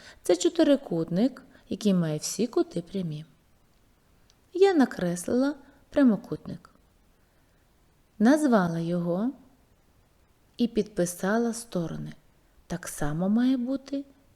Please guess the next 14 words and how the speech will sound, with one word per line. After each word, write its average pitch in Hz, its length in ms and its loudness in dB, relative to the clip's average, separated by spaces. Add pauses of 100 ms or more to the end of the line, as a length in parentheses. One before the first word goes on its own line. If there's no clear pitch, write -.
і - 140 -10
в - 60 -14
тебе. 170 420 -8 (1160)
Друга 269 380 4
частина 233 440 0
завдання. 196 640 -4 (580)
Квадрат 277 880 4
зі 214 220 -4
стороною 240 580 4
три 240 240 2
сантиметри 233 800 2
ще 185 200 -6
треба 165 300 -2
побудувати. 185 760 -2